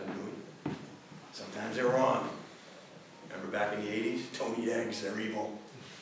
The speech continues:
Now all of a sudden eggs are great, eat 'em. We trust other humans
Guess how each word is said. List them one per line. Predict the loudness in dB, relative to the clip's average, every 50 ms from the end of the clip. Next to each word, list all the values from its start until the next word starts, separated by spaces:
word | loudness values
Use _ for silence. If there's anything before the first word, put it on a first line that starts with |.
| 2 6
Now | 8 10
all | 10 10 10 8
of | 8
a |
sudden | 8 8 10
eggs | 10 8 8 8
are | 6
great, | 8 10 10 10 10
eat | 8 6 6
'em. | 4 4 0 -4 -6 -6 -6 -8 -8 -10 -12 -10 -8 -6 -6 -6 -6 -6 -8 -10 -12 -14 -14 -16 -18 -18 -18 -18 -18 -18 -10 -4 -2
We | 0 0 0 0
trust | 2 2 2 2 0 0 0 2 2 4 4 4 2 2 0 -2 -4 -6 -8 -8 -8 -8 -8 -10 -12 -8 0
other | 2 4 8 8 8 6
humans | 6 2 0 0 0 0 -2 -4 -6 -8 -10 -12 -14